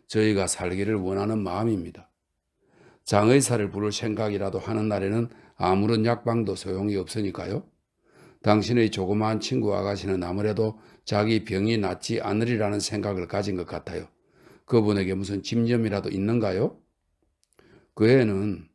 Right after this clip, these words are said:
그 애는 언제든지 나폴리 항구를 한번 그려보고 싶다고 했죠. 그림요? 잠꼬대를 하시는군.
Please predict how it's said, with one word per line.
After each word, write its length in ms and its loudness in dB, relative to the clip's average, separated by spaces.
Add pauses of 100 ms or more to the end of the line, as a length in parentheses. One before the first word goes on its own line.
(460)
그 120 2
애는 360 4
언제든지 480 0
나폴리 460 -2
항구를 360 0
한번 380 -2
그려보고 420 0
싶다고 460 -2
했죠. 580 -4 (1000)
그림요? 680 4 (520)
잠꼬대를 580 0
하시는군. 600 -4